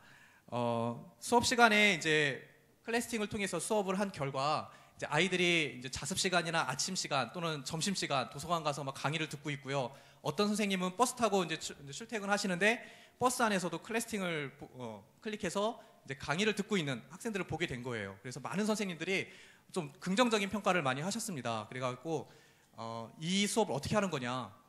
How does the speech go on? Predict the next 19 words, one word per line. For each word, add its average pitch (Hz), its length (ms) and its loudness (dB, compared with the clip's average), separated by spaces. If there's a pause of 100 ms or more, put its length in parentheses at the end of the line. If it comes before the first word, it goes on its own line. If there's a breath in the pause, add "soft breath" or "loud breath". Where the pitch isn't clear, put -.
이 120 40 -18
클래스팅이 214 440 -4
무엇이냐?" 131 800 -2 (160)
모르시는 208 320 -4
분들이 185 160 -6
많더라고요. 131 500 -2
고등학교 160 560 0
선생님들은 156 560 -6
많이 117 240 -12
모르고 131 300 -10
계세요. 117 420 -4 (520 loud breath)
그래서 123 360 -6 (480 loud breath)
제가 147 200 0
좀 143 120 -6
많이 131 220 2
알려드리고 139 840 -2
또 160 80 -10
선생님들 202 560 -4
대상으로 156 680 -2